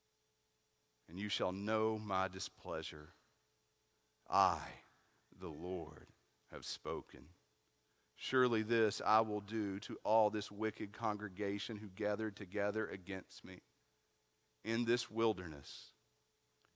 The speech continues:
they shall come to a full end, and therefore they shall die.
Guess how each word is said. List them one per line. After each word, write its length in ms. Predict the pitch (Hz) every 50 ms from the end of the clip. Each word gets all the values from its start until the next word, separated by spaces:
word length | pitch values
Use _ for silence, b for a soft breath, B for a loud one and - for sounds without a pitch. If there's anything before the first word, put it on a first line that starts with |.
| _ -
they 160 | 104 107 98 95
shall 200 | - - 87 82
come 460 | - - 135 110 98 90 80 73 85 -
to 160 | - 98 87
a 80 | 85
full 360 | 90 - - 113 98 80 78 -
end, 420 | 78 92 85 78 71 71 71 - _ _ _ _ _ _ _ _ _ _ _ _ _ _ _ _ _ _ _ _ _ _ -
and 160 | 98 95 82
therefore 720 | 90 98 90 87 - - 110 107 95 80 76 71 - - - _ _ _ _ _ _ _ _ _ _ _ _ - 82
they 360 | 95 95 80 73 78 71 - - _ _ _ _ _ _ _ _ _ _ _ _ _ _ _ _ _ _
shall 240 | - - 85 - -
die. 280 | - 78 80 78 -